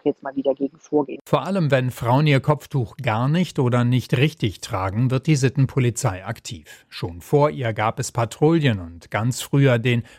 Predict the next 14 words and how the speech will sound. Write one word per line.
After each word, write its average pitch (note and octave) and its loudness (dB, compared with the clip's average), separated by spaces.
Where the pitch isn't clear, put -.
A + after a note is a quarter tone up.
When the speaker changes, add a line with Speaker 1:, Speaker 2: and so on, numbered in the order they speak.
Speaker 2:
Muhtasib, - 0
der G2 -4
aber A2 -2
eher C3+ 0
kontrollieren B2 2
sollte, B2 2
ob B2 2
bei C#3 2
Geschäften C#3 0
das G2 -6
islamische B2+ -2
Recht B2 -2
eingehalten G#2+ -4
wurde. F2 -14